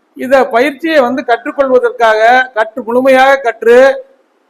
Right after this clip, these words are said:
டிப்ளமா சான்றிதழ் பெற்ற பிறகு பல நிறுவனங்களுக்கு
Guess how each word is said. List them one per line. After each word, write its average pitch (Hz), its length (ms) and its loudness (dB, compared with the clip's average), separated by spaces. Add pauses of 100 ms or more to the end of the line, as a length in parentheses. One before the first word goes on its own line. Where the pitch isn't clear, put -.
(400)
டிப்ளமா 285 400 0 (100)
சான்றிதழ் 240 420 -2
பெற்ற 233 260 -2
பிறகு 226 300 2 (580)
பல 240 240 0
நிறுவனங்களுக்கு 269 640 -2